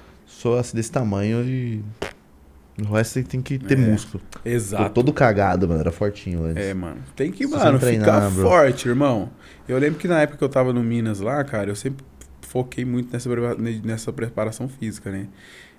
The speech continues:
Speaker 2: E os caras do profissional falavam comigo, eu falava, "O negócio é meter bola, você fica na academia o dia inteiro." E aí,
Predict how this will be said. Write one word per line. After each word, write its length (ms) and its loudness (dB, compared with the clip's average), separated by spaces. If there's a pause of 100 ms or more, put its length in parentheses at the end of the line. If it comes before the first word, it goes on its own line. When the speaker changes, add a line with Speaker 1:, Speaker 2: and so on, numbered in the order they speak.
(140)
Speaker 2:
E 120 -6
os 140 -6
caras 260 0
do 100 -8
profissional 840 -4
falavam 400 -4
comigo, 300 -8
eu 40 -12
falava, 220 -16 (480)
"O 20 -16
negócio 240 -14
é 40 -10
meter 220 -6
bola, 480 -4
você 640 -14
fica 140 -6
na 60 -2
academia 380 -2
o 20 -2
dia 120 0
inteiro." 480 -4 (1040)
E 80 0
aí, 440 2